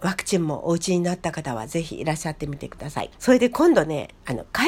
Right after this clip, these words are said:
ってきたカラオケマンというのね、これは風間杜夫さん主演なんですけれども、これ一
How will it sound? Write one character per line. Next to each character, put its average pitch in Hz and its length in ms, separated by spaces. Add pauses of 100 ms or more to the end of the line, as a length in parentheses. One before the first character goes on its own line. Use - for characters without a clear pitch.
(140)
っ - 40
て - 280
き - 140
た - 140
カ 180 120
ラ 269 280
オ 320 60
ケ 285 200
マ 220 180
ン 143 140 (160)
と - 80
い 135 180
う 123 60
の 101 100
ね、 175 160 (380)
こ 269 120
れ 269 100
は 233 140
風 196 280
間 269 160
杜 175 380
夫 277 80
さ 240 160
ん 226 100
主 - 160
演 202 220
な 190 160
ん 170 40
で 147 120
す - 100
け 147 100
れ - 60
ど - 60
も、 - 100 (480)
こ 247 80
れ 233 80
一 - 200